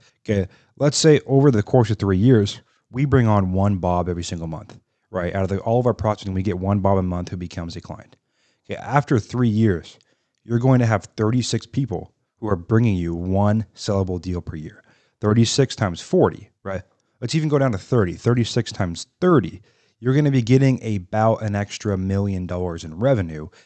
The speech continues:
And let's say it costs five thousand dollars a service on about a two hundred thousand dollar, uh, a hundred to two hundred thousand dollar cost. So you're getting a ten X return on that. That's nine hundred thousand dollars in additional profit that year. And yeah, you're paying out commissions to your disposition team. That's why I'm factoring the ten, twenty percent.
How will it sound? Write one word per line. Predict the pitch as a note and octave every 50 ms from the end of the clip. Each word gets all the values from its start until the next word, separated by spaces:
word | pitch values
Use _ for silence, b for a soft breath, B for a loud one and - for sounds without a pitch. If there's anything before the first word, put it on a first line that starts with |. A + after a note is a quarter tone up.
| b b
And | G2+
let's | G#2 G2+ -
say | - A2+ G#2
it | F#2+
costs | - G#2+ G2 F#2 - -
five | - - G2 G2 G2 F#2+
thousand | - - F#2+ F2+ F2+ F2
dollars | F2+ F#2+ F#2+ F2+ E2+ D#2+
a | D#2+
service | - - G#2+ G2+ F#2 E2+ E2 -
on | G2 F2+
about | F2 F2+ F2
a | F2+
two | - - -
hundred | G#2+ G2+ F#2+ F2
thousand | - F#2 F2 F2 F2 E2 E2+ E2+
dollar, | E2 F2 F2 E2+ E2+ D#2+ D#2 D#2 b b b b b b b b b b _ -
uh, | E2 E2 F2 - - -
a | - A2+
hundred | A2 B2 D#3 D#3 B2+
to | A2
two | G#2 - C3
hundred | A#2 G#2 F#2
thousand | G#2+ G#2 G2+ F2+ F#2
dollar | F#2+ F#2 F2
cost. | - - - - F#2 F2+ - - - _ - b b b b b
So | b - -
you're | G#2+ G2+ F#2
getting | F2 - D#3 F#3+ D#3+ A#2 F2 E2+ D#2 b b b b
a | - F#2+ F2+
ten | - - - C#3+ C3+
X | B2+ A#2 - - -
return | F2+ - - - - D3 C#3 A2 F2 D#2+ - - _ _ _ _ _ -
on | A2 A2 A2 G#2
that. | F2 D2+ - -
That's | - G2+ -
nine | G2+ G#2 A2+ A#2
hundred | A#2 A2 F#2
thousand | F2 - G2+ G2 F#2+ E2+ F#2 F2+
dollars | F#2 F#2 F2 E2+ E2
in | D#2+ D2+
additional | D#2+ E2 E2+ F#2+ F2+ - - E2
profit | - - - A#2+ A#2+ A#2 G#2 - F2
that | - F2 D#2+ E2
year. | E2 E2+ D#2+ - - _ _ _ -
And | G#2+ G2+
yeah, | G#2+
you're | G#2+ G2 F#2
paying | - - B2 A2+ G#2+
out | G#2 G2 -
commissions | - A2 G2+ G2 - G#2+ F#2+
to | E2+ F#2
your | F2
disposition | E2 F#2 E2+ - F2 F#2 A2+ A2 - G#2+
team. | - - G#2+ G2
That's | F#2+ F#2 -
why | G2 F#2
I'm | F2+
factoring | E2 - F#2 F#2 - - F#2
the | E2+ E2
ten, | D#2+ - F#2+ F2+
twenty | - - F2+ E2+
percent. | D#2 - - - - A#2 A#2+ G#2 -